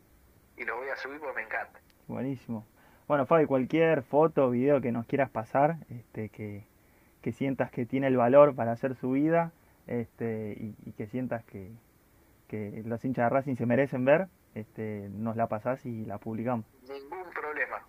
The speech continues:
Speaker 1: De hecho, tenés mi Instagram abierto, podés pedirme lo que necesites, no hay ningún drama.
Speaker 2: Sí, pero alguna
Speaker 1: Está
Speaker 2: foto,
Speaker 1: todo
Speaker 2: yo sé
Speaker 1: hecho.
Speaker 2: que alguna foto guardada de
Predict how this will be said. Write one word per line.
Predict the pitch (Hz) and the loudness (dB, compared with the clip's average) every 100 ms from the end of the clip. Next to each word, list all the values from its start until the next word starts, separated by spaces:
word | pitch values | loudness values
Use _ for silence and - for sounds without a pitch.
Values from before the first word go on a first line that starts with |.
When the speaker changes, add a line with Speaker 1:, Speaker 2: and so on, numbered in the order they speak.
| _ | _
Speaker 1:
De | - - | -8 -6
hecho, | - 170 151 - _ _ _ _ | -4 -6 -6 -10 _ _ _ _
tenés | 139 139 165 151 | -8 -6 -4 -6
mi | 160 | -6
Instagram | 175 160 175 151 143 | -8 -8 -8 -6 -6
abierto, | 139 160 202 196 - 170 | -6 -4 -4 -6 -8 -8
podés | 175 170 165 - | -8 -8 -8 -10
pedirme | - 160 180 170 | -12 -10 -8 -8
lo | 156 147 | -8 -8
que | |
necesites, | 143 147 143 - 202 196 180 165 - - _ _ | -10 -10 -10 -8 -10 -10 -10 -10 -16 -20 _ _
no | 156 | -10
hay | 160 | -10
ningún | 151 156 170 | -10 -8 -8
drama. | 147 123 107 - _ _ _ - - - | -8 -10 -10 -12 _ _ _ -20 -16 -2
Speaker 2:
Sí, | 202 175 | 0 4
pero | 170 156 - | 6 8 10
alguna | 151 190 208 | 8 8 6
Speaker 1:
Está | 175 | 6
Speaker 2:
foto, | 196 202 185 - | 4 4 4 2
Speaker 1:
todo | - 180 | 2 2
Speaker 2:
yo | |
sé | 175 | 4
Speaker 1:
hecho. | 180 | 4
Speaker 2:
que | 165 | 6
alguna | 151 175 175 | 6 8 6
foto | 175 185 185 160 | 6 4 8 6
guardada | 139 143 139 160 180 175 147 | 10 10 10 10 10 10 8
de | 127 127 127 117 | 6 2 2 -2